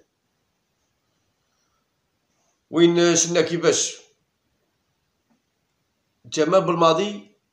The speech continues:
نقولوها ونعاودو، التدريب وحده ما ينفعش،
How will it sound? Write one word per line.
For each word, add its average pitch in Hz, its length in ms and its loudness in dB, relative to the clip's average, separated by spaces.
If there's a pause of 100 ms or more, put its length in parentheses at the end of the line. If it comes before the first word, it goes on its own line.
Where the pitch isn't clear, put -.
(220)
نقولوها 156 520 -2
ونعاودو، 110 560 -4 (1200)
التدريب 175 540 -4
وحده 175 280 -4
ما 151 100 -2
ينفعش، - 560 -6